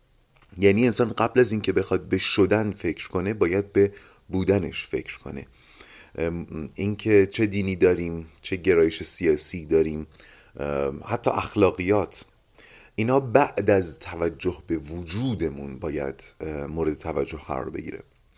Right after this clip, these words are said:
در اپیزود دوم به ترس‌های وجودی اشاره کردیم، ترس‌هایی که به اعتقاد روانکاوی اگزیستانسیال ریشه اصلی تمام روان‌نژندی‌ها و روانپریشی هاست.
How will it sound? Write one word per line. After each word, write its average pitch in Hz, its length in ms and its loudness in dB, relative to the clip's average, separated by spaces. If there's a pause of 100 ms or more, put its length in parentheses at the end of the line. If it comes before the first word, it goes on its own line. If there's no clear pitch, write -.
(440)
در 139 220 6
اپیزود 143 320 2
دوم 170 440 6
به 131 200 6
ترس‌های 123 480 0
وجودی 117 420 -2
اشاره 110 300 2
کردیم، 85 460 0
ترس‌هایی 101 540 0
که 113 260 2
به 90 120 4
اعتقاد 95 440 4
روانکاوی 92 580 2
اگزیستانسیال 90 960 2
ریشه 110 520 0
اصلی 117 400 -2
تمام 113 640 2
روان‌نژندی‌ها 87 1300 2 (460)
و 90 180 0
روانپریشی 73 760 -2
هاست. - 300 -2